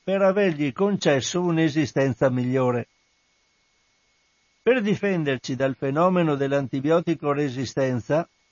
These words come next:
la prima cosa da fare è stare in guardia.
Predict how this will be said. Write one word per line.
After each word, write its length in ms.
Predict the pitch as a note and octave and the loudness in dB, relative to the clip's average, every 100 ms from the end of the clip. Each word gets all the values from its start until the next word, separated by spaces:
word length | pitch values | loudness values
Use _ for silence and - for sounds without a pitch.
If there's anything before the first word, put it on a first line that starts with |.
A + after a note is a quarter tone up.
| _ _ | _ _
la 160 | F#3+ | -2
prima 380 | G#3 A#3 A3 G#3 | -2 -2 0 2
cosa 320 | F3 D3+ C#3+ | 2 0 0
da 160 | D3+ G3+ | -2 0
fare 340 | - D3+ D#3+ | 4 2 2
è 20 | |
stare 300 | F#3 E3 D#3 | 0 2 2
in 80 | D#3 | 2
guardia. 580 | C#3+ C3+ A#2 A2+ A#2+ A#2+ | 2 2 2 -2 -6 -6